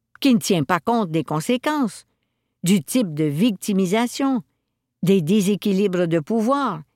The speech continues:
et cetera, poursuit-elle. À l'heure actuelle, c'est plus grave,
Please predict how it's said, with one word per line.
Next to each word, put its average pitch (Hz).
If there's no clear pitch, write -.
et 220
cetera, 254
poursuit-elle. -
À 277
l'heure 285
actuelle, 240
c'est 269
plus 285
grave, 202